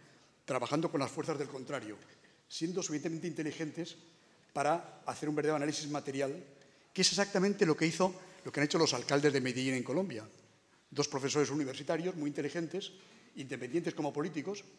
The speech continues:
que lo que describían ellos que habían hecho fundamentalmente para su campaña política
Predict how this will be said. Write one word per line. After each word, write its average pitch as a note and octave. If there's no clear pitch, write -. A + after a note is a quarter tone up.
que C#3
lo A#2+
que B2
describían B2+
ellos E3+
que -
habían C#3+
hecho D#3
fundamentalmente D3
para A#2
su -
campaña C3
política D3